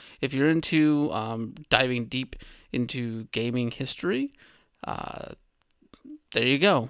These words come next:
We got another show there. <laughs> We're, we're still working out the kinks on the scheduling over there. But, uh, yeah, it's a lot of stuff going on. Um,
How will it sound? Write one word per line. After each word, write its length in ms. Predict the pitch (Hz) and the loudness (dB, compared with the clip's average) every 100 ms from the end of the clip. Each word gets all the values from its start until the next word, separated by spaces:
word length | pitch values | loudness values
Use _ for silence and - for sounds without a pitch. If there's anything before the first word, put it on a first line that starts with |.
| - - | -6 -4
We 80 | |
got 160 | 127 131 | 2 4
another 220 | 139 151 | 4 4
show 300 | 147 165 156 | 4 6 6
there. 460 | 123 110 98 - - | 4 0 -2 -8 -4
<laughs> 1200 | 156 - - 185 - - - 151 - 240 156 - | -4 -2 -4 -4 -4 -4 -2 -2 0 -2 -2 -4
We're, 280 | 208 156 175 | -2 6 6
we're 180 | 170 185 | 6 4
still 180 | 233 196 | 6 6
working 280 | 170 143 | 6 2
out 140 | 120 123 | -2 -4
the 60 | |
kinks 280 | 123 - - | -10 -10 -10
on 80 | - | -10
the 60 | - | -10
scheduling 500 | - - - - - | -10 -10 -10 -12 -12
over 120 | - | -14
there. 200 | - - - | -14 -14 -10
But, 200 | - - | -10 -8
uh, 140 | - - | -10 -6
yeah, 260 | 165 147 - - | -2 -2 -4 -12
it's 280 | - 190 - - - - - - | -12 -10 -10 -12 -20 -20 -20 -8
a 80 | - | -2
lot 220 | 190 214 | 2 2
of 60 | 175 | 2
stuff 260 | - 101 - | 0 -4 -4
going 240 | - - | -8 -8
on. 200 | - - - - - - _ - - | -12 -16 -20 -20 -20 -20 _ -14 -10
Um, 360 | - - - | -8 -10 -14